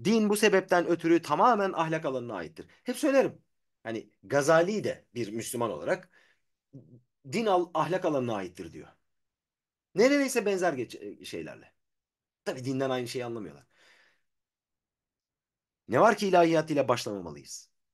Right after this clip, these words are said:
Neyi kastediyor burada? Bakın dedi ki, Tanrı zaten bir fikir olarak var olduğu için, etraftaki herkes dindar olduğu için, evet Tanrı'dan bahsedeceğiz çocuklara. Bu eğitimi vereceğiz, erken yaşlarda vereceğiz. Ama önce tabiattan başlayacağız.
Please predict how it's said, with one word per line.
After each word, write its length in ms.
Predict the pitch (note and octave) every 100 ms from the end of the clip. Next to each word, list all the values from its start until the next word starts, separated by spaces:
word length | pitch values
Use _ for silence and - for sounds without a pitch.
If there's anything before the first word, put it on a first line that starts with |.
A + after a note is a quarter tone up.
| _ _ _ -
Neyi 140 | A#2+ D#3
kastediyor 500 | B2 - D#2 D#2+ E2
burada? 200 | A#2+ D#3+ _ _ _ _ _ _ _ -
Bakın 200 | B2 B2
dedi 160 | D#3+
ki, 200 | F#3 F#2 _ _ _ _ _ _ _ _ _ _
Tanrı 300 | - A2+ A#2
zaten 380 | B2+ D#3 D3+ G#2
bir 100 | A#2+
fikir 240 | B2 - C#3+
olarak 320 | B2 A#2+ F#2+
var 160 | G#2+
olduğu 200 | A2+ G#2
için, 200 | C#3+ - _ -
etraftaki 500 | B2+ D#3+ D3 A2+ F#2+
herkes 320 | C3+ B2 F#2
dindar 240 | G#2+ A#2
olduğu 180 | A#2+ A2
için, 280 | E3+ - - _ _ _ _
evet 220 | D#3 C3 -
Tanrı'dan 800 | B2+ C3+ E3 - _ - F3 E3
bahsedeceğiz 420 | A2 F2+ - -
çocuklara. 380 | D2 - _ _ _ _ _ _ _ _ _ _ _ -
Bu 200 | C3 A#2+
eğitimi 260 | A2+ D#3+ F3
vereceğiz, 300 | A#2 F#2+ -
erken 260 | C3 D#3
yaşlarda 360 | B2 - D#2+ D2+
vereceğiz. 300 | C#2 C2 - -
Ama 300 | D3+ F#2+ - _ _ _ -
önce 220 | D#3 F3+
tabiattan 500 | F3 A#2+ A2 - E3+
başlayacağız. 560 | F3+ F3 F3+ F3+ E3+